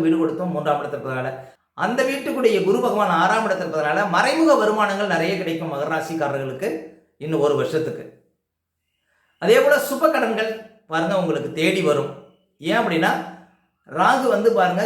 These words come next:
சனி வீட்டுல இருந்து, அந்த சனி வந்து குரு வீட்டுல இருந்து, அந்த குரு ஆறாம் இடத்துல இருப்பதனால சுலப கடன் கிடைக்கும் மகர ராசிக்காரர்களுக்கு.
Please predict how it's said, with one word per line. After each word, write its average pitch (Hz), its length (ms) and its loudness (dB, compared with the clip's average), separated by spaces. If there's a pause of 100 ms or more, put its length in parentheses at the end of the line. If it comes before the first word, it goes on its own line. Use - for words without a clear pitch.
சனி 208 200 0
வீட்டுல 185 220 -2
இருந்து, 165 200 0
அந்த 190 180 -2
சனி 190 260 0
வந்து 185 180 2 (300)
குரு 180 180 2
வீட்டுல - 220 -2
இருந்து, 180 220 0
அந்த 160 100 -2 (100)
குரு 208 140 4 (220)
ஆறாம் 240 300 2
இடத்துல 175 240 -2
இருப்பதனால 147 400 0 (680)
சுலப 302 400 4
கடன் 220 260 -2
கிடைக்கும் 185 380 -2
மகர 160 200 -2
ராசிக்காரர்களுக்கு. 143 680 -4